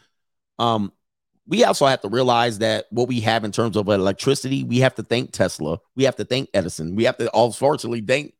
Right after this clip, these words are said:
J P Morgan, because we were gonna be using kerosene lamps at this particular point. El-, um,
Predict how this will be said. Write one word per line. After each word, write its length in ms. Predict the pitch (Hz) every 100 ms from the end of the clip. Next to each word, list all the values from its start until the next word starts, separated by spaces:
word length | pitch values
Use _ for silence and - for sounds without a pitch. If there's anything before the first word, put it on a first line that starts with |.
| _
J 240 | 107 120 104
P 160 | 110
Morgan, 440 | 98 92 80 95 107 _ _ _
because 440 | 131 123 135 113 - _ _
we 140 | 180
were 180 | 190 160
gonna 220 | 143 135
be 100 | 127
using 400 | 131 131 117 110
kerosene 640 | - 190 180 135 127 110 95
lamps 500 | 90 87 - - - _
at 200 | 113 -
this 140 | 123 -
particular 440 | 95 90 - 82
point. 320 | - 80 67 _ _ _ _ _
El-, 240 | 120 90
um, 300 | 117 107 98